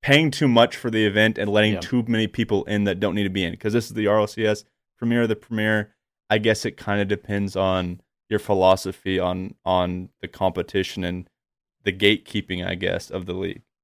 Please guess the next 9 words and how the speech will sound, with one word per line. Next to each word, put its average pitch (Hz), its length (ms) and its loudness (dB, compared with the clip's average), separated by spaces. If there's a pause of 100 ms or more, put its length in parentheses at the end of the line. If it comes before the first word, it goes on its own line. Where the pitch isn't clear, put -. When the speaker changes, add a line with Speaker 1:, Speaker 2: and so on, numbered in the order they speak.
(160)
Speaker 2:
Because 123 340 2
the, 113 280 2
the 117 120 0
downside, 123 580 4
if 107 100 -6
you 113 120 0
think 110 180 -4
about 107 320 2
it 101 240 -4